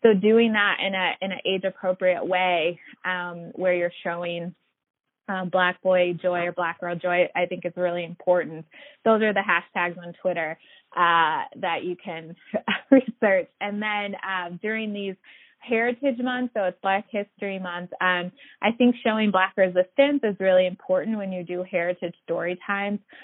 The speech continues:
Um, a lot of times when kids meet themselves in history, uh, especially kids of color, it's not, um, a welcoming and inclusive, uh, message around, like, their achievements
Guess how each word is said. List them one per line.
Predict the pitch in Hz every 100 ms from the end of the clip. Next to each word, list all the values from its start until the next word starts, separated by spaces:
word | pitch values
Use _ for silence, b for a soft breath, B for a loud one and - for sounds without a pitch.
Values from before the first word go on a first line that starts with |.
| B -
Um, | 202 190 185 -
a |
lot | 185 180 185
of | 185
times | 190 185 170 _
when | 185 180 170 -
kids | 196 180 190
meet | 185 180
themselves | 180 185 160 175 180
in | 175
history, | - 185 _ 269 302 320 254 208 -
uh, | 190 180
especially | 180 190 - 185
kids | 190 180
of | -
color, | 180 190 247 247 B B -
it's | 208 196 196
not, | 185 185 180 - -
um, | 175 175 170 170 170 _ - _ _ _ _ -
a | 240
welcoming | 214 226 240 247 247 240
and | 208 208
inclusive, | 196 220 208 214 208 190 190 -
uh, | 190 175 160 196
message | 190 190 - 190
around, | 180 175 180 180
like, | 175 -
their | 175 170
achievements | - 190 180 202 220